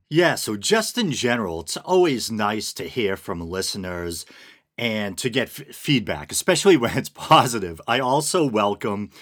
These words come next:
constructive criticism. But yeah, it's, it's especially nice to hear that people appreciate what you're doing. And this isn't just me trying to sound polite or, you know, blowing <laughs> smoke.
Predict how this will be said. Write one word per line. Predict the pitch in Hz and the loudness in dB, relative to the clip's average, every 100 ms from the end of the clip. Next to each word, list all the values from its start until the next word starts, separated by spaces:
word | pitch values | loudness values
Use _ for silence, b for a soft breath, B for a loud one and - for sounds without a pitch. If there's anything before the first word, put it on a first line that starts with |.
| B B - | B B -8
constructive | 131 110 - - 120 - - 92 85 73 _ _ | -4 -2 -4 0 0 0 0 -4 -4 -10 _ _
criticism. | - 127 95 90 92 80 82 85 - B B B B - | -2 0 2 0 -4 -6 -8 -10 -14 B B B B -2
But | 127 135 | 0 0
yeah, | 156 139 92 78 _ | -2 -2 -2 -8 _
it's, | - 156 170 151 | -12 -10 -8 -6
it's | 170 - | -6 -4
especially | 165 - 180 - 110 | -4 2 0 2 -2
nice | 98 85 82 - | -2 -4 -6 -8
to | 82 | -8
hear | 101 87 82 78 _ - | -4 -4 -6 -10 _ -8
that | 98 | -8
people | 78 98 90 | -6 -8 -6
appreciate | 82 - 98 82 90 82 | -10 -6 -6 -4 -6 -6
what | 80 87 | -8 -12
you're | 82 80 | -10 -10
doing. | 78 98 85 73 71 b b b b b b _ - | 0 0 0 -8 -16 b b b b b b _ -2
And | 151 | 2
this | 185 196 | 4 4
isn't | 226 190 170 | 2 2 -2
just | 147 113 - | 0 -2 0
me | 127 120 | 0 0
trying | 110 - 110 101 | 0 0 0 0
to | 92 | -4
sound | - 120 101 92 - | 2 4 2 0 -4
polite | 123 101 101 98 95 | 0 4 4 4 2
or, | 90 82 85 | -2 -6 -8
you | 85 | -8
know, | 85 | -8
blowing | 80 92 107 95 90 | -8 -2 0 0 0
<laughs> | |
smoke. | 85 - 104 123 101 95 | -2 -2 0 0 0 -2